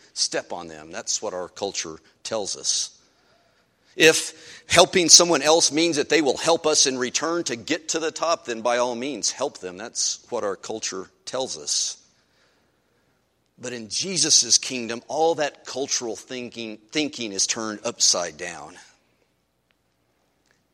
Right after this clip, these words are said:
Jesus' kingdom isn't about self-promotion. It's about promoting others. Jesus' kingdom isn't all about helping those who can help you in return. It's about helping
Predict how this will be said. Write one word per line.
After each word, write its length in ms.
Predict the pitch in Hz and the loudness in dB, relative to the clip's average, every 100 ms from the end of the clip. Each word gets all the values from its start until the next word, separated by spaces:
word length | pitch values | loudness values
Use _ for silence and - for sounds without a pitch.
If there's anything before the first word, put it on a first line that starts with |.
| _ _ _ | _ _ _
Jesus' 500 | - 139 143 120 101 | -6 -4 0 0 0
kingdom 360 | - 107 95 98 | -2 -6 -6 -6
isn't 240 | 104 98 | -8 -8
about 320 | 92 87 87 | -8 -8 -4
self-promotion. 1300 | - 110 101 - - - _ - 90 92 98 - 76 82 - _ _ _ _ _ _ _ _ _ - | -4 -2 -4 -8 -12 -16 _ -16 -8 -4 -2 -2 -4 -14 -20 _ _ _ _ _ _ _ _ _ -12
It's 120 | - | -8
about 480 | 127 120 104 - _ | -2 -2 -2 -8 _
promoting 440 | 113 107 107 98 | -6 -4 -4 -2
others. 580 | 87 135 71 67 - - - _ _ _ _ _ _ - - | -2 -2 -6 -4 -2 -2 -6 _ _ _ _ _ _ -20 0
Jesus' 540 | 107 170 190 165 143 - | 4 6 6 6 6 6
kingdom 340 | 165 147 143 | 4 2 4
isn't 280 | 143 147 143 | 6 4 4
all 240 | 139 139 | 2 4
about 320 | 127 127 120 | 4 4 2
helping 400 | 147 147 143 127 | 0 -2 -2 -4
those 320 | 127 139 135 - | 0 0 0 -2
who 100 | 120 | -4
can 160 | 113 | -6
help 300 | 113 143 - | 0 0 0
you 160 | 143 123 | -2 -2
in 100 | 104 | -2
return. 720 | 104 - 143 131 117 110 110 _ _ _ _ _ _ _ _ _ _ _ - | -6 -4 -4 -4 -6 -10 -16 _ _ _ _ _ _ _ _ _ _ _ -10
It's 160 | 113 | -6
about 200 | 147 135 | 0 0
helping 380 | - 139 127 95 | 0 -4 -4 -10